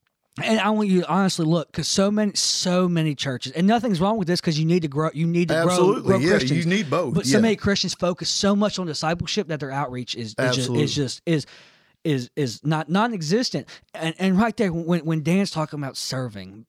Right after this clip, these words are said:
Speaker 1: the church being, being a servant, your outreach, you have to have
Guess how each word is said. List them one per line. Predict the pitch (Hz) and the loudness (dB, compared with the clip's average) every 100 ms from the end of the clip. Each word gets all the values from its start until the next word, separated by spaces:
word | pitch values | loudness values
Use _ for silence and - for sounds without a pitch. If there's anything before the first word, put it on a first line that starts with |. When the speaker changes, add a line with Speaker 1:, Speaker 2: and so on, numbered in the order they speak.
| - | -18
Speaker 1:
the | 135 | -8
church | - 175 156 135 | -2 -2 -2 -4
being, | 151 139 123 - 151 | -2 -2 -6 -10 -2
being | 160 147 | 0 0
a | 127 | -4
servant, | - - 143 123 113 - - - | -4 -2 -2 -4 -12 -18 -16 -2
your | 190 | -2
outreach, | 170 170 147 143 - - | 0 -4 -4 -6 -6 -2
you | 160 | 0
have | - 170 | 0 -2
to | - | -4
have | 123 139 | -4 -4